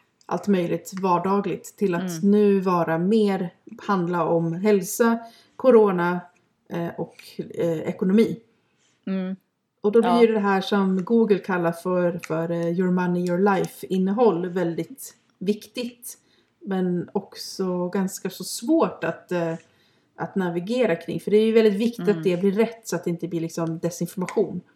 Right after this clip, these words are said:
Speaker 2: Ja, precis.
Speaker 1: kring det. Eh, och då släppte Google ut en ny uppdatering, eh, förra veckan kring
Speaker 2: Mm.
Speaker 1: det här.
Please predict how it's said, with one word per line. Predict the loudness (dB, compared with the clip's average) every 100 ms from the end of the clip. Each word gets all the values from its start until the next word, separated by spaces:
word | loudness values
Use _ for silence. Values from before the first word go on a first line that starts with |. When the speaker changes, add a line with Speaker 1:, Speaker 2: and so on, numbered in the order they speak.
| _ _ _
Speaker 2:
Ja, | -4 -4
precis. | -4 -12 -12 -12 -14 -18 _
Speaker 1:
kring | -12 -8 -6
det. | -6 -8 _ -10
Eh, | -8 -8 -12 _
och | 0
då | 4 4
släppte | 2 -2 0
Google | 2 4 4 2
ut | 2
en | 2 2
ny | 2 0
uppdatering, | 0 -4 -4 -2 -2 -2 -4 -6 -6
eh, | -8
förra | -10 -8 -6 -6
veckan | -8 -6 -6 -6 _ _ _ _ _ _ _
kring | -4 0
Speaker 2:
Mm. | 0
Speaker 1:
det | -2
här. | -8